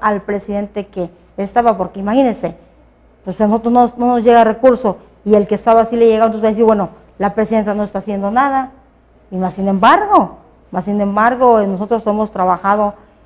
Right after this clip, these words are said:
ya casi en todas las comunidades, todavía nos queda un año y tenemos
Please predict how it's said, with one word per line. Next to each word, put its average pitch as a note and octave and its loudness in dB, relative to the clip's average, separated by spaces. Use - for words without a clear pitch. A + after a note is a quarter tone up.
ya G#3 0
casi G#3+ -2
en F#3+ -4
todas G#3 0
las - -20
comunidades, G3 -2
todavía A3+ 2
nos G3 -4
queda A3+ 4
un A3+ -2
año B3 0
y A3 -4
tenemos G3+ -2